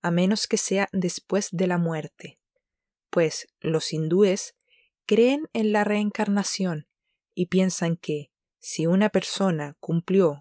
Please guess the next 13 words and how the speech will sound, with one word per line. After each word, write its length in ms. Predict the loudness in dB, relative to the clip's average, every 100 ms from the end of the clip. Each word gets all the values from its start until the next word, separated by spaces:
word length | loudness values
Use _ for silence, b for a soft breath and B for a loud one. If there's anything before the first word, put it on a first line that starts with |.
| -8
con 140 | -8
sus 260 | -6 -2 0
obligaciones 840 | 0 0 -2 -2 -2 -2 -4 -8
en 120 | -4
la 100 | -4
tierra, 520 | -2 0 0 -2 -8 -12 _ _ _ _ -2
al 200 | 0 4
reencarnarse 1120 | 4 4 0 -2 0 0 0 -2 -4 -4 -4
nacerá 680 | -2 -2 -2 -2 -2 -4 -4
en 140 | -2 0
una 180 | 0
casta 400 | -2 -6 -6 -8
superior. 640 | -6 -4 -4 -4 -6 -8